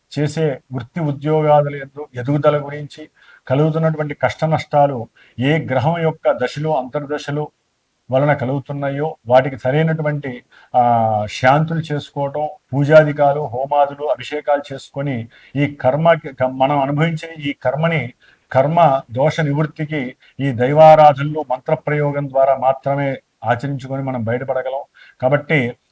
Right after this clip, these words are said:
మనం ఈ విధమైనటువంటి ఎవరైనా సరే జాతకరీత్యా ఏ సమస్య ఉన్నా సరే ఫోన్ చేయండి. దానికి తగ్గ సరైనటువంటి దక్షిణ రుసుముని చెల్లించి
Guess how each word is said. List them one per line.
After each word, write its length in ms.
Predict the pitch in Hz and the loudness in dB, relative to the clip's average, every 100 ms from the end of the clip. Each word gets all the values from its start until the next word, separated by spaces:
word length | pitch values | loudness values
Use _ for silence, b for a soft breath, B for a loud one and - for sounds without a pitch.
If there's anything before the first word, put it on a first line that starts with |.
| - | -8
మనం 300 | 120 143 143 | 0 2 2
ఈ 200 | 143 135 | -2 -2
విధమైనటువంటి 920 | 135 135 160 160 156 156 147 151 131 135 _ _ 120 | 0 2 2 2 0 -2 -6 -8 -8 -12 _ _ -4
ఎవరైనా 440 | 127 160 165 160 | 2 4 4 2
సరే 360 | 156 143 139 - _ 117 | 2 -2 -2 -6 _ 0
జాతకరీత్యా 800 | 131 139 147 131 - 147 120 - _ _ _ _ 117 | 0 0 -4 -6 -2 0 0 -2 _ _ _ _ -4
ఏ 200 | 143 160 | 0 0
సమస్య 440 | 156 160 - 170 | 0 -4 -6 -6
ఉన్నా 280 | 160 151 147 | -6 -2 -4
సరే 320 | 143 151 170 _ _ _ _ | -2 -6 -8 _ _ _ _
ఫోన్ 220 | 127 151 156 | -2 -2 -2
చేయండి. 400 | 151 151 156 160 _ b b | -4 -6 -8 -12 _ b b
దానికి 240 | 120 135 123 | 0 0 0
తగ్గ 360 | 131 147 156 - _ | -2 4 6 4 _
సరైనటువంటి 800 | - 139 165 165 160 156 139 117 _ _ 104 | -4 0 0 0 -2 -2 -4 -8 _ _ -8
దక్షిణ 520 | 123 123 - 165 120 - - | -4 -2 -2 -2 -2 -4 -10
రుసుముని 480 | 120 170 175 151 117 _ _ - 240 | -8 -4 -2 -2 -4 _ _ -6 -2
చెల్లించి 560 | 151 170 160 180 165 | 0 -2 -6 -10 -14